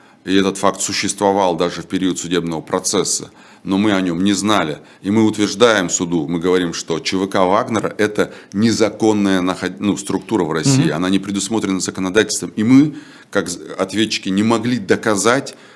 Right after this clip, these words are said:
Speaker 1: причастность его или непричастность. Всем, чем мы могли, мы доказывали, но, а, если бы это было, например,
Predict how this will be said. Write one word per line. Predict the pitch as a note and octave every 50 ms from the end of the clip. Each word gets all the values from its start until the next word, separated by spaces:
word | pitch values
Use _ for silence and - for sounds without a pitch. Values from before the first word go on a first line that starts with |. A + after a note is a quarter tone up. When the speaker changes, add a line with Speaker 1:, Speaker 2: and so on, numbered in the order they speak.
| - _ -
Speaker 1:
причастность | A2+ G#2+ G#2+ - A2 A2 A#2 - A#2+ A2 - - B2
его | A#2 A#2 A2+
или | A2+ A2 A2
непричастность. | A2+ A2+ A2+ A2 A2 G#2+ - C3 A#2+ G#2 - - D3 - - - - _
Всем, | - - - B2+ B2
чем | - - A2+ A2 G#2+
мы | A2 G#2+
могли, | G#2+ G#2+ G2+ G#2 A#2+ C#3 D3
мы | B2+ A#2
доказывали, | G2+ A2 G#2 G#2+ C3+ D3 D#3 D#3 D3 C3+ A2+
но, | G#2+ G#2 G#2+ G#2 G#2 - - - - - -
а, | - E2 F2 F2 E2+
если | F2+ G2+ A2+ G#2+ -
бы | A2 G#2 G#2
это | G2+ - G#2+
было, | G2 G#2 G2+ F#2+
например, | F#2+ F#2 F#2+ G2 G2+ G2 F#2